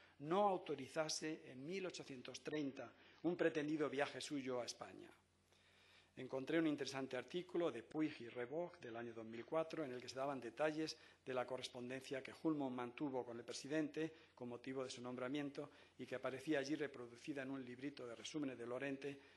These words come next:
al hacer este una nota necrológica en el curso mil ochocientos cincuenta y ocho, mil ochocientos cincuenta y nueve.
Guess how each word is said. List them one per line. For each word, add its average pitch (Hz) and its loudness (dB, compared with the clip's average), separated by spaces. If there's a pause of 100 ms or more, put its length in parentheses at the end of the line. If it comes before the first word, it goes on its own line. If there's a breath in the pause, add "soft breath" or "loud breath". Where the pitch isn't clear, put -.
(120 loud breath)
al 113 -8
hacer 127 -4
este 135 -2
una 120 -6
nota 127 -6
necrológica 120 -4 (300 loud breath)
en 120 -4
el 117 -2
curso 135 -2
mil 147 2
ochocientos 135 -4
cincuenta 117 -8
y 120 -4
ocho, 127 -6
mil 127 -4
ochocientos 117 -10
cincuenta 110 -12
y 101 -12
nueve. - -16